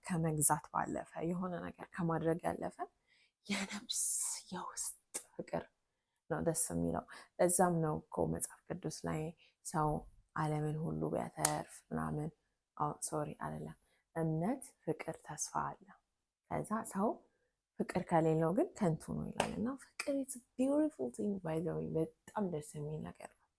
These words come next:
ሶ፣ እ፣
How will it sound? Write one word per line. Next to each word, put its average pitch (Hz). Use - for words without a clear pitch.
ሶ፣ -
እ፣ 190